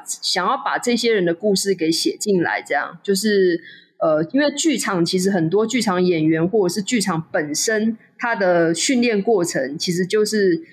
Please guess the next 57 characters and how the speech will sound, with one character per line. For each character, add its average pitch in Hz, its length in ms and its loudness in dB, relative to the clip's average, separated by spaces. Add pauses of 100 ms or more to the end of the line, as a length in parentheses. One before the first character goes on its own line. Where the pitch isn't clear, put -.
(380)
呃， 156 440 2
这 262 160 -2
个 226 100 0
剧 226 220 0
要 208 120 2
讲 151 240 -4
的 151 120 -2
如 190 180 4
何 202 140 2
成 190 220 0
为 185 100 2
一 180 40 2
个 175 120 2
完 165 240 2
整 175 160 -2
的 147 100 -2
人 143 260 -2
这 165 120 -2
样。 131 200 -6 (240)
就 269 120 -2
等 233 120 -2
于 208 120 2
说 285 200 2
小 208 340 0
绿 269 260 2
的 175 420 2 (260)
这 - 140 0
里 196 180 2
面 254 200 2
有 190 120 2
透 233 280 0
过， 233 240 0
这 196 120 -6
个 247 120 0
剧 277 180 -2
里 190 100 2
面 214 120 2
有 185 120 0
透 240 220 -2
过 233 180 0
几 214 240 -2
种 190 240 0
方 208 220 0
式 220 220 0
在 202 180 0
获 202 320 0
得 175 240 0
疗 175 320 2
愈 220 160 2
或 220 180 2
获 220 280 0
得 170 240 0
一 170 80 -2
个 180 100 0
自 208 300 0
我 151 240 2
的 143 340 0